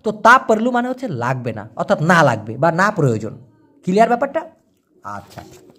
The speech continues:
পাওয়া, পাওয়াকে মালয়েশিয়ান ভাষায় বলা হয় ডাপাত। কি বলা হয়? ডাপাত, ডাপাত। না পাওয়া অর্থাৎ পাই না, এরকমটা বুঝাইতে গেলে বলতে হবে তা ডাপাত,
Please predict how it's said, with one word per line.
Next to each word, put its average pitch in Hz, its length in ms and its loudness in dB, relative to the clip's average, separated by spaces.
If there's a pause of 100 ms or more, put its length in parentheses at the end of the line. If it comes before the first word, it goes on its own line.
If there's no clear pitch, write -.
(1040)
পাওয়া, 147 480 4 (440)
পাওয়াকে 302 480 4
মালয়েশিয়ান 262 540 -2
ভাষায় 220 280 0
বলা 180 260 2
হয় 165 280 4
ডাপাত। 143 520 2 (520)
কি 170 100 -8
বলা 165 180 0
হয়? 240 180 -4 (300)
ডাপাত, 147 600 2 (380)
ডাপাত। 151 360 0 (760)
না 226 280 4
পাওয়া 190 280 4
অর্থাৎ 185 480 -4
পাই 190 180 -2
না, 170 100 -2
এরকমটা 147 400 0
বুঝাইতে 160 300 0
গেলে 185 160 2
বলতে 180 220 2
হবে 208 180 2
তা 233 520 4 (180)
ডাপাত, 131 600 0